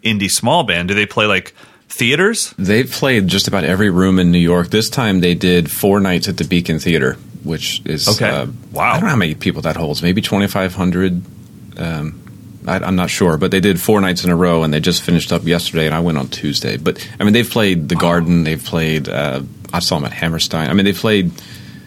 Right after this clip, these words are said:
Speaker 2: every year they try to pick different, f-, different types of venues and stuff. So they
Speaker 1: Yeah,
Speaker 2: went,
Speaker 1: I
Speaker 2: they're
Speaker 1: mean,
Speaker 2: going for more of, like, an intimate vibe this time. Like,
Speaker 1: Cool.
Speaker 2: there's, they have no risers on the stage. Everyone's on the rugs, and
Speaker 1: Okay.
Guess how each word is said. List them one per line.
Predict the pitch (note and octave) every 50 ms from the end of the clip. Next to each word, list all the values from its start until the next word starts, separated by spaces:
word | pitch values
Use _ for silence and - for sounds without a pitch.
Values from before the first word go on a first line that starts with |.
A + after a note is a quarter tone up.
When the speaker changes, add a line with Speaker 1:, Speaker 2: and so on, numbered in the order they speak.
| - - -
Speaker 2:
every | B2 A#2 A2+ G#2
year | G#2 G#2
they | F2 F2 E2+
try | - F2+
to | D#2 D#2
pick | - F2+ - -
different, | - F2 - - E2 D#2 - -
f-, | - - - - -
different | D#2+ E2+ E2 - - D#2 - - -
types | - - D2+ C#2+ - -
of | E2 C2+
venues | D#2 D#2 C#2+ D2+ C#2+ C#2 - D#2+
and | D#2+ D#2+
stuff. | - - F2 E2 -
So | - G#2
they | G2+ G#2+ G#2+
Speaker 1:
Yeah, | -
Speaker 2:
went, | - -
Speaker 1:
I | -
Speaker 2:
they're | A2 -
Speaker 1:
mean, | - C#3+
Speaker 2:
going | C3+ B2
for | A#2+ A#2 G#2
more | G2 G2 G2 F#2+ F#2
of, | F2
like, | F2 E2 -
an | E2+ D#2
intimate | - F2+ F2+ F2 G#2 G2+ G2+ -
vibe | - G#2+ G2+ G2 G2+ G2 F2+ F2
this | F#2+ F#2+ -
time. | - - G2+ G2+ G#2 A2+ A2+ - - - - - - - -
Like, | - -
Speaker 1:
Cool. | - D#3 D#3+ D3+
Speaker 2:
there's, | B2 E2+ - - -
they | E2
have | E2 F2 E2+
no | F#2 F#2+ F#2
risers | F2 F2 E2 E2 E2+ E2+ F2+ F2+ E2+ F2+
on | F2 E2+
the | E2+ E2+
stage. | - - F2+ F2 F2+ F2 D#2+ E2
Everyone's | E2+ E2+ D#2+ E2 E2 E2 D2 -
on | - - E2 E2+ E2+ D#2+ D#2+ D#2+ D2+ -
the | E2 D2
rugs, | C#2 D#2 D#2+ D#2+ E2 E2 E2 D2 D#2+ E2+ - -
and | C#2 C#2 C#2 C#2+ - - - - - - - -
Speaker 1:
Okay. | G2 G2+ - - E2 E2+